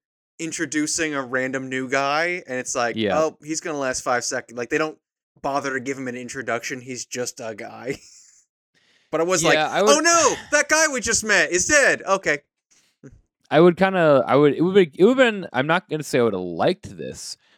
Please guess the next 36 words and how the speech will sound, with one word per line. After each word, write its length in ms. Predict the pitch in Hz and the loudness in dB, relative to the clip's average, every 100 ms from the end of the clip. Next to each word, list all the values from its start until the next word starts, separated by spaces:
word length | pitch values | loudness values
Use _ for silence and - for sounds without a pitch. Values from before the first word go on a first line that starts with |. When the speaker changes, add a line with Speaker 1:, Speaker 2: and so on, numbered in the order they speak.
| _ | _
Speaker 2:
but 140 | 131 127 | 2 4
it 20 | |
would 220 | 131 131 | 4 4
be 180 | 120 98 - | 0 -4 -6
cool 680 | - 233 226 123 92 82 - | 0 4 4 2 -2 -6 -8
if 200 | 123 123 | -8 -2
one 160 | 135 127 | 0 0
of 40 | |
the 60 | 110 | 2
Earth 220 | 120 135 | 4 2
House 240 | 135 107 - | 0 -2 -2
students 420 | - 104 95 92 | -2 -2 -2 -8
was 140 | 98 | -10
killed 400 | - 107 95 92 | -6 -4 -2 -4
in 60 | 95 | -8
this 160 | 90 - | -10 -6
battle, 460 | 82 85 76 67 _ | -6 -6 -8 -12 _
just 220 | - 131 - | -4 -4 0
for 100 | 131 | 0
a 60 | |
little 240 | 120 120 117 | 2 0 0
extra 480 | 101 - 117 101 | -2 -8 -6 -4
zhuzh 640 | 95 101 110 123 95 95 - | -6 -8 -4 -4 -4 -8 -10
to 120 | 107 | -8
the 140 | 90 | -2
Speaker 1:
Yeah. 140 | 175 113 | -2 0
Speaker 2:
story, 400 | 107 92 87 95 | -2 -6 -8 -12
you 100 | 98 | -14
know? 300 | 101 92 98 _ - | -16 -16 -20 _ -14
Speaker 1:
Do 160 | 143 226 | -10 -8
we, 160 | 277 | -2
Speaker 2:
But 220 | 269 110 190 | 0 0 -2
Speaker 1:
just, 240 | 214 - | -10 -10
just 240 | 190 - | -8 -6
side 280 | 180 175 170 | -4 -4 -4
note, 260 | 139 113 | -8 -12